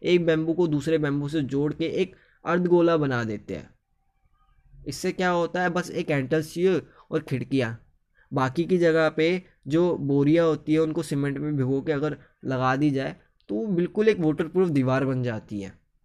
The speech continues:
उस डोम में काफ़ी सारे लोग रह सकते हैं, या गाय के लिए बन सकता है, या किसी गैदरिंग के लिए वो बन सकता है वो डोम। उस डोम के काफ़ी सारे फ़ायदे हैं। So ये एक तरीका है जिससे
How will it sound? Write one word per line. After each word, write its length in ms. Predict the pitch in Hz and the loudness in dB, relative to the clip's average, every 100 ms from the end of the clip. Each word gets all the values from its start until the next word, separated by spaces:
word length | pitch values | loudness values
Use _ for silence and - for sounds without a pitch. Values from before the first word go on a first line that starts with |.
| _ _ _ _ - | _ _ _ _ -6
उस 140 | 143 | -2
डोम 220 | 135 151 | 2 2
में 160 | 165 170 | 2 0
काफ़ी 280 | 156 139 151 | 0 -2 -2
सारे 240 | 143 135 | -2 0
लोग 260 | 139 131 139 | 0 0 0
रह 140 | 131 | -2
सकते 300 | 127 127 - | -4 -6 -4
हैं, 220 | 127 127 | -2 0
या 120 | 127 127 | 0 0
गाय 300 | 127 127 139 | 0 0 0
के 100 | 147 | 0
लिए 160 | 139 | 0
बन 180 | 127 127 | 0 -2
सकता 360 | 123 127 - 123 | -6 -8 -4 -2
है, 280 | 123 127 123 - _ | -2 -4 -8 -20 _
या 60 | 170 | -6
किसी 200 | 156 165 | -2 2
गैदरिंग 460 | 143 139 139 165 175 | 2 4 2 2 2
के 80 | 170 | 4
लिए 160 | 156 | 4
वो 120 | 147 | 4
बन 200 | 135 135 | 2 0
सकता 300 | 127 165 - | -2 -6 -2
है 60 | 127 | 0
वो 140 | 127 | 0
डोम। 380 | 127 120 123 127 127 _ _ _ _ _ _ _ _ _ | 0 0 0 -4 -10 _ _ _ _ _ _ _ _ _
उस 160 | 196 190 | -2 2
डोम 220 | 180 190 196 | 4 4 2
के 100 | 208 | 0
काफ़ी 300 | 190 160 165 | 0 0 0
सारे 260 | 160 147 | 0 0
फ़ायदे 360 | 143 127 113 113 | 0 -2 -2 -4
हैं। 220 | 104 98 - _ _ _ _ _ _ _ _ _ - - - | -6 -10 -18 _ _ _ _ _ _ _ _ _ -20 -20 -8
So 120 | 269 | -2
ये 360 | 226 151 190 247 | 0 2 2 2
एक 140 | 240 - | 0 2
तरीका 400 | 202 190 190 185 | 4 4 2 2
है 260 | 175 180 | 4 2
जिससे 460 | 180 170 - 202 | 0 -4 -2 0